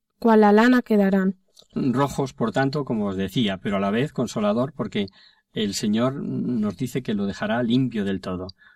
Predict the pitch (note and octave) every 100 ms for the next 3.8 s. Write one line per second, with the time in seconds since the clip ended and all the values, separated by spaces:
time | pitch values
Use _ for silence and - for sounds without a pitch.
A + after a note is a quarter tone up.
0 | _ F3+ G#3+ F#3 B2 F#2+ E2+ E2+ - -
1 | - A3+ A#3 A3+ A#3 - G#3 G#3 _ _
2 | - C3 C3 E3 D#3+ D3 C3+ - G2+ F2+
3 | _ - A#2 A#2 B2+ - -